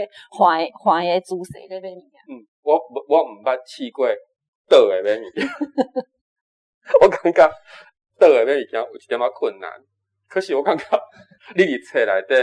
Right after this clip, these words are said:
Speaker 2: 建议大家的方向真好，因为你就是有分享讲你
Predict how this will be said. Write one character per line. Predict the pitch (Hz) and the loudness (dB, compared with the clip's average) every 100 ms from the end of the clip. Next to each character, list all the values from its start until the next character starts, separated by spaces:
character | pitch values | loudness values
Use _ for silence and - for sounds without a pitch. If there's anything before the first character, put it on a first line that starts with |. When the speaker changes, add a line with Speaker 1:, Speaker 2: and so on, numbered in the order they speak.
| 113 - | 0 -4
Speaker 2:
建 | 127 104 | -10 -10
议 | 95 | -10
大 | 90 | -10
家 | 90 | -8
的 | 92 98 98 101 101 | -8 -8 -10 -14 -12
方 | 101 98 | -14 -14
向 | 98 92 | -20 _
真 | 107 92 | -20 -20
好， | - 104 - _ _ _ _ _ | -18 -18 -18 _ _ _ _ _
因 | 143 131 | -12 -10
为 | 107 | -8
你 | 135 | -8
就 | - 104 | -6 -8
是 | 92 | -8
有 | 101 95 | -14 -14
分 | 113 101 | -12 -14
享 | 107 113 117 | -10 -10 -6
讲 | 117 117 | -8 -6
你 | 117 117 | -10 -10